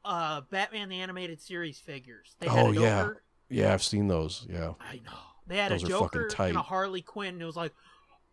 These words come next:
Speaker 1: "Oh my God, that is awesome." I think
Speaker 2: Yeah,
Speaker 1: Joker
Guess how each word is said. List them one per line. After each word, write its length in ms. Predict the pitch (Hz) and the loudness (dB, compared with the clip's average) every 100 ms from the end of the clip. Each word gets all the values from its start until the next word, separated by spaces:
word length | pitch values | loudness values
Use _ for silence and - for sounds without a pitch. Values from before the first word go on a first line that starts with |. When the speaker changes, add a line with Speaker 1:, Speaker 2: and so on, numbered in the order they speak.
| - | 2
Speaker 1:
"Oh 380 | 262 247 233 220 | 6 8 8 6
my 260 | 202 185 147 - | 4 2 0 2
God, 420 | 233 214 196 170 | 8 10 10 6
that 180 | 185 175 | 2 0
is 180 | 156 - | -2 -6
awesome." 360 | 190 175 165 175 | -2 -2 -2 -6
I 80 | 160 | -8
think 240 | 277 220 - | -8 -8 -2
Speaker 2:
Yeah, 80 | |
Speaker 1:
Joker 80 | 196 | 0